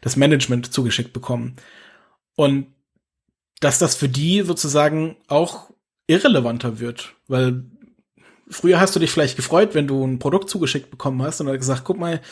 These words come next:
ich hab das zugeschickt bekommen und ich find's total cool."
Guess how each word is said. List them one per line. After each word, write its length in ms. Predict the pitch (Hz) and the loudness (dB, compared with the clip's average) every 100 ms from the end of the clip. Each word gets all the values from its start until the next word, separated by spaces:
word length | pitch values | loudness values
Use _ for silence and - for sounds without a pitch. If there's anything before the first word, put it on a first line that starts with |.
| - - - _ | -20 -20 -20 _
ich 140 | - 147 | -6 -4
hab 100 | - | 0
das 280 | 147 - - | -2 -2 -12
zugeschickt 480 | - 190 175 170 | 0 2 4 2
bekommen 400 | 170 143 175 180 | 0 2 2 2
und 80 | 156 | 2
ich 80 | 131 | 0
find's 180 | - 135 | -2 -4
total 260 | - 127 123 | -2 -4 0
cool." 300 | 226 170 226 | 4 4 2